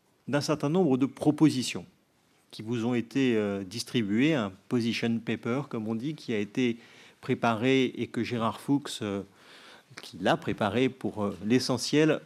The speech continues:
va vous présenter dans quelques minutes. Un texte qui trouve, euh, son origine dans les missions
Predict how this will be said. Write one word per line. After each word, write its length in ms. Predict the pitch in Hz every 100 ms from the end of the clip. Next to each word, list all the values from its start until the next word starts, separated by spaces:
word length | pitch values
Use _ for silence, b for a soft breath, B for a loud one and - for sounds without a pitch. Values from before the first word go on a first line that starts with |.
| -
va 260 | 107 123
vous 140 | 127 120
présenter 680 | - 127 123 113 147 147 147 B B B -
dans 120 | 117
quelques 280 | 135 127 135
minutes. 680 | 120 123 139 208 - - _ b b b b b
Un 140 | - 147
texte 640 | 151 190 - - - -
qui 100 | -
trouve, 420 | - - 175 147 127
euh, 280 | 120 117 -
son 300 | - - 127
origine 520 | 135 143 120 156 175 131
dans 120 | 120
les 140 | 120
missions 760 | 123 127 - 151 151 147 131